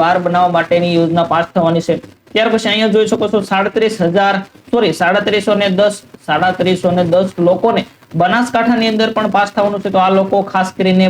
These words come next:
ફોર્મ ભરી દે. કચ્છ છે, બનાસકાંઠા છે. ત્યાર પછી પાટણની વાત કરીએ તો પાટણમાં અઢારસો ને ઓગણપચાસ લોકોને પાસ થવાની છે આ યોજના. ત્યાર પછી મહેસાણાની અંદર, મહેસાણાની અંદર પંદરસો ને પંચોતેર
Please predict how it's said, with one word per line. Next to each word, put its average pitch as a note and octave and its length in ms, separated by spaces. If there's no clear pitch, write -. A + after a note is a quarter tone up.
ફોર્મ F#3 200
ભરી F3+ 220
દે. F#3 120
કચ્છ F#3+ 240
છે, F#3+ 140
બનાસકાંઠા F3+ 720
છે. F3+ 140
ત્યાર A#3 180
પછી A#3+ 180
પાટણની G#3+ 480
વાત F#3+ 240
કરીએ F#3+ 200
તો F#3+ 140
પાટણમાં F3+ 680
અઢારસો F#3 520
ને F3 120
ઓગણપચાસ F3 720
લોકોને E3+ 420
પાસ E3 240
થવાની E3 360
છે E3 80
આ D#3+ 140
યોજના. D#3+ 340
ત્યાર G#3 180
પછી A3 240
મહેસાણાની G3 580
અંદર, F#3+ 180
મહેસાણાની F3+ 500
અંદર F3+ 200
પંદરસો F#3 540
ને F3+ 180
પંચોતેર F3 680